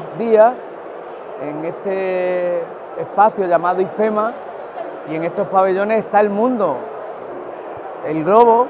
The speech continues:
en turismo. Y, y el mundo se construye rincón a rincón, no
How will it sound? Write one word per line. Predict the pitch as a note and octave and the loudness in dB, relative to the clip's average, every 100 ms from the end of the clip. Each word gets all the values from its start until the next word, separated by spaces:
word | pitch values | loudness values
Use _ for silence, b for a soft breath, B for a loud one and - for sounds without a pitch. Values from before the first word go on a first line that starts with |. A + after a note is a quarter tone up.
| - D#3+ | -4 -6
en | E3+ | -4
turismo. | F3 F#3 F#3+ D#3+ C3 A2 - - - - - - - - | 2 4 4 0 -4 -8 -12 -14 -14 -14 -14 -14 -12 -8
Y, | D#3+ E3 E3 E3 - F3 | -6 -4 -4 -4 -4 -2
y | |
el | F3 | 0
mundo | F3+ G#3+ B3 B3+ A#3+ - - - - - - | 0 4 8 8 4 -4 -10 -12 -12 -14 -6
se | F#3+ | -4
construye | E3+ F3+ - G3 G3+ A3+ A#3 - - E3 | -2 -2 2 4 6 6 4 0 -8 -4
rincón | F#3 F#3 G3+ G#3+ | -4 -2 0 4
a | |
rincón, | G#3 F#3 E3+ G3 F3+ D3+ | 4 2 0 2 2 0
no | E3 F3 | -2 -2